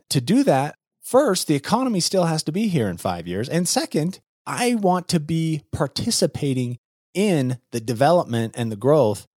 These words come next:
and the profits that are part of that economy. Because that is really the core belief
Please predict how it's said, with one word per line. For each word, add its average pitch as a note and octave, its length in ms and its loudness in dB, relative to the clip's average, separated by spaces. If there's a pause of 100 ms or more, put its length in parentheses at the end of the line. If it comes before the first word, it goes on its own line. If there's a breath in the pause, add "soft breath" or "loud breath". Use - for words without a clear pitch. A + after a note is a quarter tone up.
(160)
and G#2+ 100 -6
the G#2 60 -8
profits - 720 -4
that A2+ 120 -4
are G#2 60 -6
part - 440 -2
of G2+ 220 -6
that G2+ 300 -4 (160)
economy. G2+ 680 -2 (280)
Because A2 360 -4 (280)
that C#3+ 360 -4 (140)
is B2 420 0
really A2+ 720 -4 (240)
the G#2+ 400 -2 (240)
core G3 460 2
belief C3 720 -2